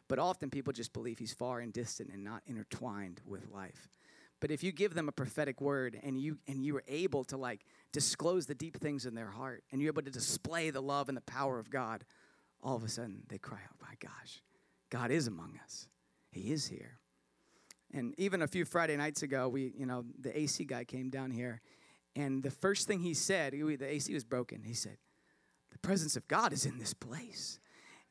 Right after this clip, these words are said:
And I thought, "My goodness." And he said, "I'm gonna bring my kids here. We're gonna all, we're gonna come here." And it's like, that's a great starting point, but, like, times that by a million. Like, that's what we need in this city.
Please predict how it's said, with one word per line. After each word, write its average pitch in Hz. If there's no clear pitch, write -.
And 139
I 135
thought, 127
"My 139
goodness." 127
And 165
he 175
said, 160
"I'm 175
gonna 196
bring 180
my 156
kids 220
here. 185
We're 175
gonna 175
all, 160
we're 170
gonna 160
come 202
here." 185
And 160
it's -
like, 143
that's 156
a 196
great 151
starting 147
point, 127
but, 135
like, 139
times 165
that 143
by 127
a 117
million. 117
Like, 113
that's 139
what 131
we 131
need 113
in 98
this 92
city. 92